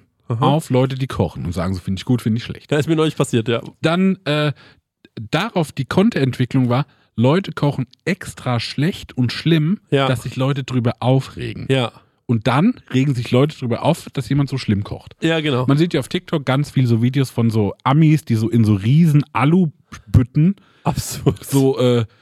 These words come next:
Speaker 2: ähm, Sour Cream, Hähnchen
Speaker 1: Ja.
Speaker 2: und alles so in eins und dann ist das komplett für den Arsch, ne?
Speaker 1: Ja.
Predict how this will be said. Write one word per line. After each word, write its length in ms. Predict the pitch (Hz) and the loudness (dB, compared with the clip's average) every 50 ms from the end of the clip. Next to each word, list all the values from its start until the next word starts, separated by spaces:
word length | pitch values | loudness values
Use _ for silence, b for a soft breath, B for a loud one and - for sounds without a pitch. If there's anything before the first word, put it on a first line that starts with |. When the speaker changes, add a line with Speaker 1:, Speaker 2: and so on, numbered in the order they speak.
| b b b _ - | b b b _ -2
Speaker 2:
ähm, 500 | 123 120 117 110 107 107 107 110 110 110 | 0 0 2 2 2 2 2 2 0 -2
Sour 460 | - - 131 123 139 135 127 131 123 | -2 -4 -4 -2 0 0 0 0 -2
Cream, 480 | - - - 127 131 131 131 127 127 | -4 -2 0 2 4 6 6 6 6
Hähnchen 720 | 127 120 120 120 120 120 123 135 139 123 - - 127 123 117 | 4 4 4 2 2 4 4 4 2 2 2 2 2 2 4
Speaker 1:
Ja. 180 | 143 143 139 | 4 4 4
Speaker 2:
und 60 | 131 - | 4 2
alles 260 | 120 127 127 127 - | 2 0 0 0 2
so 80 | 135 123 | 2 2
in 120 | 123 123 | 2 2
eins 520 | - - 113 123 123 127 127 127 131 - - | 0 -2 -2 0 2 2 4 4 4 2 0
und 180 | - 123 117 | -2 -2 0
dann 260 | 120 117 117 117 110 - | 2 2 2 0 0 -2
ist 160 | 110 117 - | -4 -4 -2
das 160 | 127 117 - - | -4 -4 -2 0
komplett 380 | - 123 110 104 - 101 - | 2 2 2 2 0 -2 -4
für 80 | - 92 | -4 -8
den 80 | - | -8
Arsch, 240 | - - - - - | -10 -14 -14 -6 -2
ne? 120 | 117 139 135 | 0 0 0
Speaker 1:
Ja. 160 | 135 135 | 0 -2